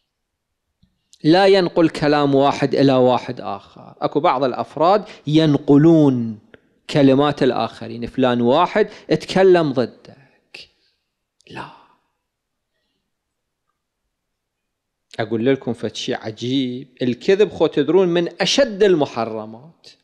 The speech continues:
الكذب. ولكن إذا فد واحد سألكم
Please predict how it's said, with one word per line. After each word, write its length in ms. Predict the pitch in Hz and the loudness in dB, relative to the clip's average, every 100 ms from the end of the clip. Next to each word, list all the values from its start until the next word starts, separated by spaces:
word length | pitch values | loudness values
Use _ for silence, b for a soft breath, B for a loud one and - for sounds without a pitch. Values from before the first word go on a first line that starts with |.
| _ _ _ _ _ _ _ _ | _ _ _ _ _ _ _ _
الكذب. 560 | 101 101 - 131 110 123 _ _ _ _ _ _ _ _ _ _ _ _ _ b b - | -20 -18 -6 -6 -6 -14 _ _ _ _ _ _ _ _ _ _ _ _ _ b b 0
ولكن 840 | 208 262 302 202 - 143 165 185 196 _ _ _ _ _ _ _ _ 214 | 2 4 2 0 -6 -20 -20 -20 -20 _ _ _ _ _ _ _ _ 0
إذا 200 | 202 165 | 0 0
فد 240 | - 120 | -2 -2
واحد 340 | 127 139 - | 0 0 -2
سألكم 1080 | 110 - 110 131 147 143 - 110 123 151 156 | -10 -8 -4 -2 -2 -4 -8 -8 -8 -12 -16